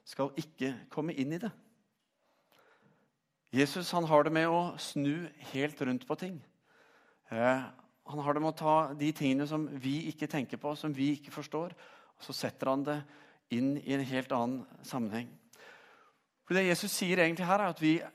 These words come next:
han sier at vi er nødt til å ta imot Guds rike, sånn som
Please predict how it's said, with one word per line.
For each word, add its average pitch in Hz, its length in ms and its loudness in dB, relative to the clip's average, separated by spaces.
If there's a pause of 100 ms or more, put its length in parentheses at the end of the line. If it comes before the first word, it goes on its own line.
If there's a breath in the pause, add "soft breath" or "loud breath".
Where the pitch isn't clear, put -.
(460)
han 165 160 -4 (200)
sier 160 240 -2
at 160 80 -10
vi 170 120 0
er 165 40 -2
nødt 160 160 -4
til 180 140 0
å 170 80 -8 (560 loud breath)
ta 175 180 -2
imot 190 480 -4 (360)
Guds 180 220 -6
rike, 127 360 -2 (1040)
sånn 156 200 -2
som 165 200 0